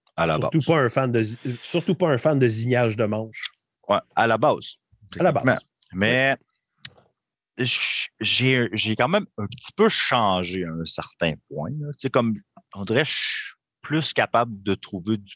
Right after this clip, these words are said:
Speaker 1: positif qu'avant dans, dans le Tech Death. Il y a encore des choses qui me gossent, puis je pense que ça va toujours rester. Euh, c'est le genre d'album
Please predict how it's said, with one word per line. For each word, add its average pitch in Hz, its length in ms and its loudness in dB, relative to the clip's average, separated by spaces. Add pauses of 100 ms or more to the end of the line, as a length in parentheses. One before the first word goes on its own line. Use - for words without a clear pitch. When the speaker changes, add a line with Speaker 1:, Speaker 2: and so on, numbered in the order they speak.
(160)
Speaker 1:
positif 95 600 -4
qu'avant 98 440 2
dans, 87 320 -2 (380)
dans 113 160 2
le 98 80 -4
Tech 92 260 -2
Death. 87 280 0 (520)
Il - 20 -6
y - 20 4
a 95 60 4
encore 98 180 2
des 98 120 0
choses 98 240 -2
qui - 100 -6
me 92 120 -2
gossent, 92 320 0
puis - 100 -16
je - 40 -12
pense 85 200 0
que 90 60 -8
ça 82 160 -2
va 80 120 -4
toujours 85 320 -2
rester. 80 400 -6 (800)
Euh, 98 800 2 (440)
c'est - 300 2
le 135 60 2
genre 160 260 2
d'album 147 720 0